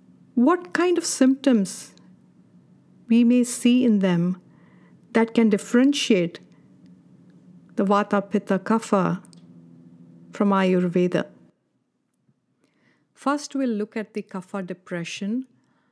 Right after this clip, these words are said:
what it looks like and what are the obvious signs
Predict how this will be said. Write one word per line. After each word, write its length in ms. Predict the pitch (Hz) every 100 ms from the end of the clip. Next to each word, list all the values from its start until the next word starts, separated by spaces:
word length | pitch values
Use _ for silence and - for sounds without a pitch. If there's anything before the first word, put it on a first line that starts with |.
| _ _ -
what 260 | 208 208
it 160 | 202 -
looks 340 | 196 190 -
like 380 | 190 190 190 196
and 180 | 190 185
what 180 | 185 180
are 120 | 190
the 520 | 185 190 185 180 175 - _ _ _ _ _ _ _ _ _ _ _ -
obvious 420 | 185 214 202 190
signs 840 | - 196 214 226 180 185 - -